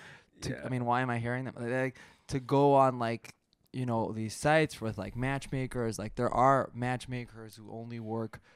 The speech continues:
Speaker 2: with, you know, very successful people. The idea
Speaker 1: Yeah.
Speaker 2: is that if you're very successful, you don't have time to be
Speaker 1: Yeah.
Speaker 2: busy with
Speaker 1: With
Speaker 2: nonsense.
Speaker 1: plebeians.
Speaker 2: Yeah, with
Speaker 1: Yeah.
Speaker 2: plebeians. Um,
Speaker 1: You're looking for the highest quality Russian
Speaker 2: Yeah.
Speaker 1: mail order bride that money can buy.
Speaker 2: Did you say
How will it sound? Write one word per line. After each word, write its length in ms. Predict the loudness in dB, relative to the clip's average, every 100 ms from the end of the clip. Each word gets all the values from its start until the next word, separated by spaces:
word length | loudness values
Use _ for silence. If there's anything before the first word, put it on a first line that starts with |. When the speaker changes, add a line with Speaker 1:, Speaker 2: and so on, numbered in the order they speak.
| _ _
Speaker 2:
with, 260 | -12 -12 -14 _ _
you 100 | -10
know, 120 | -6
very 220 | -4 -4
successful 500 | -6 -6 -6 -6 -10
people. 320 | -6 -4 -2 -2
The 60 |
idea 280 | -2 -2 -2
Speaker 1:
Yeah. 60 | 0
Speaker 2:
is 160 | -2 -2
that 140 | -6
if 160 | -6 -8
you're 180 | -8 -8
very 180 | -8 -8
successful, 760 | -8 -8 -2 -2 -2 -4 -2 -4 _ _
you 60 | -6
don't 140 | -4
have 160 | -4 -6
time 680 | -8 -2 -2 0 -2 -6 -10 _ _
to 80 | -10
be 100 | -8
Speaker 1:
Yeah. 100 | -4
Speaker 2:
busy 180 | -4 -4
with 140 | -6
Speaker 1:
With 40 | -2
Speaker 2:
nonsense. 460 | 0 0 0 -2
Speaker 1:
plebeians. 500 | 0 -2 -4 -10 -14 -6
Speaker 2:
Yeah, 260 | 0 2 2
with 140 | -2
Speaker 1:
Yeah. 80 | 2
Speaker 2:
plebeians. 640 | 4 4 0 -6 -10 -16 _ -20 _ _
Um, 300 | 0 2 2
Speaker 1:
You're 80 | 2
looking 180 | 0 -2
for 120 | -6
the 280 | -8 -2 -2
highest 360 | 2 0 0 -2
quality 280 | -2 -2 0
Russian 160 | 0
Speaker 2:
Yeah. 260 | 2 4 2
Speaker 1:
mail 180 | 0 0
order 240 | -2 -4
bride 520 | -4 -4 -4 -6 -10
that 120 | -12 -8
money 240 | -8 -10
can 140 | -12
buy. 140 | -14 -14 _ _ _ _ _ _ _ _ _ -10
Speaker 2:
Did 120 | -6
you 60 |
say 300 | -2 2 2